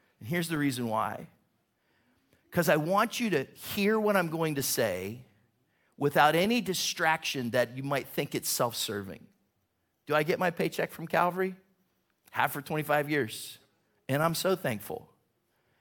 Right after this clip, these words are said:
But that's not what this is about today, right? I'd, I'd, I'd love to preach this at somebody else's church <laughs> so that I can tell you today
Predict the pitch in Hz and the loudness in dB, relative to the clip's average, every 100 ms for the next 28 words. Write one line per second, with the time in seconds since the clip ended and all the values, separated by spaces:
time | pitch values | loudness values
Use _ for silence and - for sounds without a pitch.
0 | _ _ _ _ 147 131 180 214 233 226 | _ _ _ _ -6 2 2 4 2 2
1 | 170 180 - 156 160 147 - - 156 120 | 0 -2 -2 -2 0 4 4 2 -2 -2
2 | - 143 165 170 175 151 - - - 139 | -4 0 2 2 0 -2 -4 -16 -8 2
3 | 180 196 165 - 202 208 - 175 - - | 4 4 0 -2 0 0 0 0 0 0
4 | 180 156 143 147 170 - 123 - 104 - | 0 2 2 2 2 -4 -8 -6 -6 -8
5 | - - - - _ _ _ _ _ _ | -16 -14 -14 -16 _ _ _ _ _ _
6 | _ _ - 180 160 160 190 - 160 139 | _ _ -2 2 6 6 6 2 -2 -4
7 | - _ - - 208 220 220 208 - _ | -18 _ -8 2 6 6 4 0 -16 _
8 | _ _ 143 185 180 123 135 139 - 156 | _ _ -4 0 2 2 0 -8 -8 -2
9 | 175 139 104 123 | 2 2 2 -2